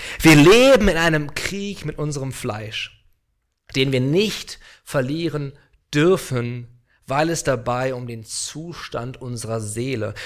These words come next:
unseres eigentlichen Ichs geht. Und Ausschweifung ist das äußere Erkennungszeichen dafür, dass wir aufgehört haben zu kämpfen und unserem Fleisch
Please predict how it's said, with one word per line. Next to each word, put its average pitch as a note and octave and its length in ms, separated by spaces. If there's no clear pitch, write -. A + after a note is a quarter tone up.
unseres C3 520
eigentlichen D3 960
Ichs - 380
geht. - 440
Und G3 340
Ausschweifung D3+ 1040
ist D3+ 140
das - 300
äußere F3 480
Erkennungszeichen C#3 1200
dafür, B2 800
dass - 200
wir - 220
aufgehört A#2 640
haben G#2 400
zu - 180
kämpfen G#2 760
und C3 100
unserem A2 240
Fleisch B2 800